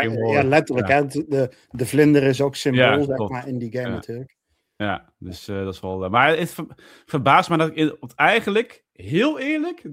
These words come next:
Speaker 1: de lijst van games die ik op mijn backlog had staan en uiteindelijk de lijst van mijn credits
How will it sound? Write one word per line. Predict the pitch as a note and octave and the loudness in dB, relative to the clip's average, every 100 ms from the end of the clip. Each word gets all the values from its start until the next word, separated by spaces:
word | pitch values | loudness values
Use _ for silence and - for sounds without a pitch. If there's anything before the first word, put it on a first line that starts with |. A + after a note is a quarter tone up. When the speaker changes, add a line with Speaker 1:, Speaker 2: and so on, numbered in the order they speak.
| - | -18
Speaker 1:
de | A#2 G#2+ C#3+ A#2+ | -18 -10 -8 -8
lijst | A#2+ C3+ D#3+ C#4+ D4 - - - | -10 -4 -2 -2 -2 -8 -20 -8
van | F3 D3+ D#3+ D3+ | -6 -6 -8 -14
games | G#2+ C#3+ F#3+ - | -8 -6 -6 -8
die | C3+ D3 | -10 -8
ik | D#3 | -4
op | |
mijn | C#3+ A#2+ | -4 -2
backlog | G#2 E3 F#3 | -2 -4 -6
had | E3 | -10
staan | - D3+ D3 | -8 -4 -4
en | C3+ | -4
uiteindelijk | A#2 C3 C#3 B2 | -6 -6 -6 -6
de | A#2 | -4
lijst | C3 D3 - _ _ _ _ | -4 -4 -10 _ _ _ _
van | C#3+ | -4
mijn | B2+ A#2+ | -4 -4
credits | - D#3+ D3+ B2 - - | -6 -4 -2 -4 -10 -20